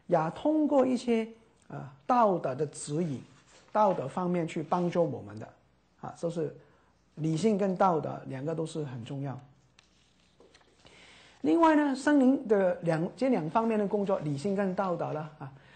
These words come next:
还有圣灵的两种的摩西。什么摩西呢？一种是直接的，一种是间接的。什么是直接的，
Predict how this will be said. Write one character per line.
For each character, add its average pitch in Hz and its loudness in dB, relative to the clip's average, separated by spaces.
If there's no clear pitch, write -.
还 247 4
有 233 8
圣 262 6
灵 226 4
的 202 2
两 175 2
种 160 0
的 147 -2
摩 147 0
西。 208 -4
什 226 -2
么 254 4
摩 202 2
西 226 -4
呢？ 220 -6
一 269 0
种 180 -2
是 170 -6
直 175 -4
接 226 6
的， 175 0
一 247 -2
种 185 -2
是 151 -8
间 202 -6
接 196 -4
的。 156 -10
什 240 -2
么 262 2
是 247 4
直 196 -4
接 226 8
的， 185 6